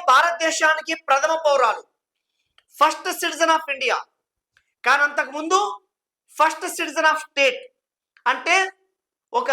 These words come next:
రాష్ట్రానికి గవర్నర్గా పనిచేశారు. ఇప్పుడు మీరేమో ఎలా చదువుతారు? ప్రస్తుత రాష్ట్రపతి ద్రౌపది ముర్ము ఏ రాష్ట్రానికి గవర్నర్గా పనిచేసి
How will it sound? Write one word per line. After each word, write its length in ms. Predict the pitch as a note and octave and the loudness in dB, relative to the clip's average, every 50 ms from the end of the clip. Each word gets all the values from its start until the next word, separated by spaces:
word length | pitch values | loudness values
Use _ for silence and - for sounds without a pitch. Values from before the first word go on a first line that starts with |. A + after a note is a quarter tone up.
| A#3+ B3 | 0 2
రాష్ట్రానికి 500 | C4+ D4+ D#4 - - E4+ F4 E4+ E4+ E4 - B3 | 2 2 2 0 -2 -2 -2 -2 -4 -6 -2 0
గవర్నర్గా 460 | B3+ C#4+ D#4+ D#4+ D#4 D#4 D4+ C#4+ D4 D4 C#4+ | 2 2 2 2 0 -4 -6 -8 -8 -8 -8
పనిచేశారు. 540 | B3 G#3+ - F#3+ F3+ - - C3+ A2+ - _ _ _ _ _ _ _ _ _ _ _ _ _ _ _ _ _ - _ _ _ _ _ _ _ _ - D#4 | -10 -8 -10 -12 -12 -10 -10 -12 -14 -14 _ _ _ _ _ _ _ _ _ _ _ _ _ _ _ _ _ -20 _ _ _ _ _ _ _ _ -10 -8
ఇప్పుడు 240 | D#4+ D#4+ D#4+ G4 G4 F#4+ F4+ | -8 -4 -2 -2 -2 0 0
మీరేమో 360 | F4 F4 E4 E4 E4+ F4 E4+ E4 - - C4 | 0 0 2 0 2 2 0 0 -2 -4 0
ఎలా 120 | C#4 E4 E4+ E4+ | 0 0 0 0
చదువుతారు? 440 | F4 F4 E4+ E4+ D#4+ D#4+ D#4 D#4+ D#4 D#4+ D#4 _ _ _ _ _ _ _ _ _ _ _ _ _ _ _ _ _ _ _ _ _ _ _ - A#3 | -4 -6 -2 0 0 0 0 0 -4 -6 -8 _ _ _ _ _ _ _ _ _ _ _ _ _ _ _ _ _ _ _ _ _ _ _ 0 0
ప్రస్తుత 380 | C4+ C#4+ - - G4 G4 F#4+ F#4 F4 | 0 0 0 -2 -4 0 4 4 4
రాష్ట్రపతి 520 | F4 F4 F4 - F4 E4+ E4+ E4+ E4+ E4+ E4 A3+ C#4+ | 4 2 0 -4 -6 -2 -2 -4 -2 -4 -4 0 2
ద్రౌపది 380 | D4+ E4 D#4+ D#4+ E4 D#4+ D#4+ D#4 | 0 0 2 0 -2 -2 -2 -4
ముర్ము 240 | D#4 D#4 D#4 E4 F4 E4+ C#4 C#4+ | -4 -4 -2 -2 -4 -2 2 2
ఏ 40 | D#4 D#4+ E4 | 2 4 4
రాష్ట్రానికి 500 | D#4+ D#4 D#4+ - E4 D#4+ D#4+ D#4+ D#4+ D#4 D4+ C#4 | 2 2 0 -2 -2 -2 -2 -2 -8 -4 0 2
గవర్నర్గా 480 | C#4+ D4+ D#4 D#4 D#4 D#4 D4+ D4+ D#4 D4+ D4+ | 2 2 2 2 0 -4 0 0 -2 2 2
పనిచేసి 480 | D4 D4 D4 - D4+ C#4+ C#4+ - E4+ | 0 0 0 -4 -4 -4 -4 -4 -6